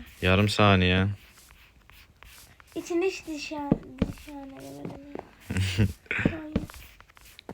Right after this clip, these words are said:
Speaker 1: Ben de bu kadar yeter ya. Sen yapamadıysan ben de yapmayayım.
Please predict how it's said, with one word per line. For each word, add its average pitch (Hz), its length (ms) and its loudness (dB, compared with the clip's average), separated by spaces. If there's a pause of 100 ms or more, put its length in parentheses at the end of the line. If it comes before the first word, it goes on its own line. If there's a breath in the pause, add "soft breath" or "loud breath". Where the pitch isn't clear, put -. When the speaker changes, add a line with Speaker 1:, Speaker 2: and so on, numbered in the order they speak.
(200)
Speaker 1:
Ben 82 180 -2
de 80 120 -2
bu 82 80 -2
kadar 80 320 -4
yeter 82 340 -2
ya. 76 220 -4 (260)
Sen - 160 -10
yapamadıysan 78 760 -4
ben 78 180 -4
de 80 60 -4
yapmayayım. 78 360 -8